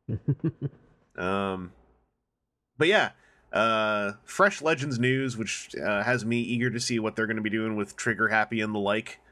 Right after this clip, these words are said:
Speaker 2: Um, and moving on from there, we've got, uh, some domestic news that is very important, because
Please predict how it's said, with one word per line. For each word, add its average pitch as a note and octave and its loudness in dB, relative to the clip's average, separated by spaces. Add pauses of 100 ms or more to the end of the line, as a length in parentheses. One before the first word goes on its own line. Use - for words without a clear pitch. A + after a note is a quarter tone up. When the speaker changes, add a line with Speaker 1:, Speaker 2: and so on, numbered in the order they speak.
(580)
Speaker 2:
Um, G2 -2 (1000)
and A2 -4
moving C#3+ -2
on C3+ 0
from A#2 -4
there, B2+ 2
we've A#2 -2
got, C3+ 2 (100)
uh, A2+ 2
some A#2 -2
domestic A#2 -2
news A2 0
that F#2+ -8
is F#2+ -4
very A#2 2
important, G#2+ -4 (380)
because B2+ 0